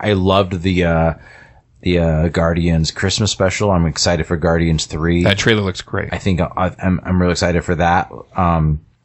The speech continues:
Speaker 1: I've heard a lot of rumors that they're gonna put, like, s-, it's gonna be a very space sat, like, space, like, cosmics, like, um, story for the Fantastic Four. It's, and, like, Silver Surfer is gonna be a big part of it,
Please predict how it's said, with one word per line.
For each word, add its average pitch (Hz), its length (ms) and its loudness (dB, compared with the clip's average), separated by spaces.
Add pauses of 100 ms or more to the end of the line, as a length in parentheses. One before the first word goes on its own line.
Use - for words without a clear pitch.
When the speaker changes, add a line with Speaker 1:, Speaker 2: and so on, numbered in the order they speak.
(300)
Speaker 1:
I've - 120 0
heard 101 100 2
a 98 40 0
lot 90 180 2
of 87 160 2
rumors 92 420 2
that 87 120 0
they're 82 120 0
gonna 80 200 0
put, - 180 -4
like, 76 160 -4
s-, - 260 -6
it's - 160 -4
gonna 90 140 0
be 87 120 0
a 82 40 0
very 85 240 0
space - 680 0
sat, 82 360 0
like, 82 200 -4
space, 82 580 0
like, 80 220 -2
cosmics, 85 760 0
like, - 280 -4 (760)
um, 82 400 0
story 87 500 0
for 87 180 -2
the 80 100 0
Fantastic 82 540 -2
Four. 85 540 0
It's, 85 140 -8
and, 85 180 -4
like, 78 140 -2
Silver 85 260 0
Surfer 85 260 -4
is 80 80 -4
gonna 87 140 0
be 85 80 2
a 76 60 0
big 80 320 -4
part 82 240 0
of 87 80 -2
it, 98 260 0